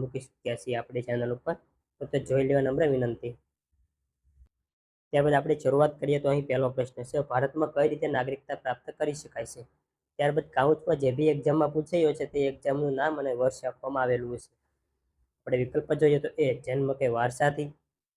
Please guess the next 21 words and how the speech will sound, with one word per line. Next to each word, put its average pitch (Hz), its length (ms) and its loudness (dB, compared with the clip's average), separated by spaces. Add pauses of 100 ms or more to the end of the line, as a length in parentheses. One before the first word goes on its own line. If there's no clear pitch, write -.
(480)
બીમાં, 139 360 4
નોંધણી 135 420 2
કે 147 80 0
લગ્નથી, 151 560 0 (840)
સીમાં, 143 400 0
કાયદા 135 320 4
દ્વારા 147 300 2
કે 139 60 0 (100)
દેશીયકરણથી 156 840 0 (880)
અને 143 200 2
ડીમાં, 143 340 4
ઉપરના 165 400 0
તમામ. 123 280 0 (580)
તો - 40 -
અહીં 165 180 2
વિદ્યાર્થી 151 400 2
મિત્રો 147 260 0
જવાબ 139 220 6
આવશે 127 280 2 (800)
ઉપરના 190 480 -2
તમામ. 123 280 0